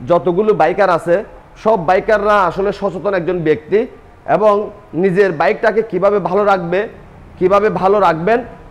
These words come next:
সেই বিষয়ে আপনারা আমার থেকে অনেক বেশি বুঝেন, আমার থেকে অনেক বেশি জানেন।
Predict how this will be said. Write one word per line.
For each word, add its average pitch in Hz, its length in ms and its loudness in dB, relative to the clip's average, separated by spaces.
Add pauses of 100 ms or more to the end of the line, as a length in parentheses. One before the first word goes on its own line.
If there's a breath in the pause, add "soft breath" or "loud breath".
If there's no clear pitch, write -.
সেই 208 140 4
বিষয়ে 208 400 4 (520)
আপনারা 185 360 0
আমার 202 240 0
থেকে 214 160 2
অনেক 190 320 2
বেশি 170 180 -2
বুঝেন, 208 320 0 (380)
আমার 190 260 0
থেকে 208 160 0
অনেক 190 240 0
বেশি 175 220 -2
জানেন। 214 280 0